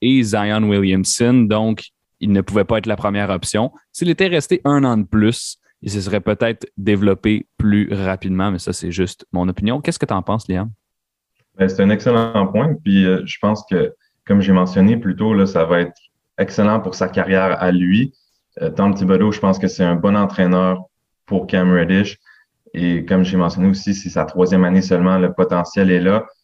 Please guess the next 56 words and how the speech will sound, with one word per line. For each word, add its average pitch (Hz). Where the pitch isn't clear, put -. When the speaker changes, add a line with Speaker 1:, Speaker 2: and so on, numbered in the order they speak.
Speaker 2:
Il -
y 87
a 87
encore 117
la 107
chance 110
de 95
prendre 95
un, 90
un 90
pas 101
de 95
plus. 120
On 113
l'a 127
vu 165
à 147
quelques 127
reprises, 110
là, 107
cette 95
année. 92
Il 113
y 101
a -
eu 98
deux 120
rencontres 107
à 87
trente 98
points 110
ou 98
plus, 117
ce 80
qui 95
est 92
bon. 101
Il 120
n'y 107
en 90
avait 90
pas 98
eu 101
autant 98
l'année, 92
l'année 95
précédente. 95
Euh, 80
j'aime 101
aussi, 113
tu -
sais, 110
DeAndre 101
Hunter, 101
pour 95
lui, 107